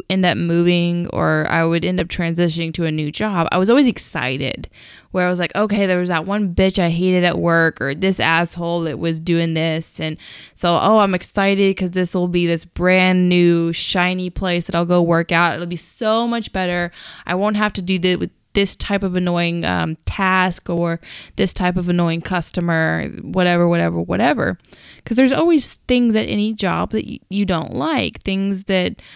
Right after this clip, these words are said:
are difficult, um, or just people that are in that place and are assholes to work with. And, and you told me that. You said, like, "It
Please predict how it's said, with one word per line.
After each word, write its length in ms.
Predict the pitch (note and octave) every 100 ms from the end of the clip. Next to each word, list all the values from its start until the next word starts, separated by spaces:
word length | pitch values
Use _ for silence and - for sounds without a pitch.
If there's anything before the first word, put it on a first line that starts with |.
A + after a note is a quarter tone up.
| - -
are 280 | - F#3+ G3
difficult, 1040 | F#3+ G3 F#3+ G#3 - G#3+ G3+ - - - -
um, 500 | - F#3+ F3+ F3 F3 -
or 260 | - F#3 F#3
just 280 | F3+ - -
people 440 | - G#3+ G3+ F#3+
that 260 | F#3 - -
are 180 | - F#3
in 100 | F#3
that 160 | F3+ -
place 380 | F3+ F3 E3+ -
and 200 | E3+ E3
are 240 | F3 F3 -
assholes 500 | A3+ G#3+ F#3 D3+ -
to 100 | G3+
work 200 | B3 A#3
with. 160 | - - - - - - - _
And, 200 | - G3+
and 220 | G#3 G#3+
you 120 | G#3+ A3+
told 340 | - - D#4+
me 140 | F4 A3
that. 180 | -
You 80 | -
said, 240 | F#3+ G3+ F#3
like, 180 | F#3
"It 100 | -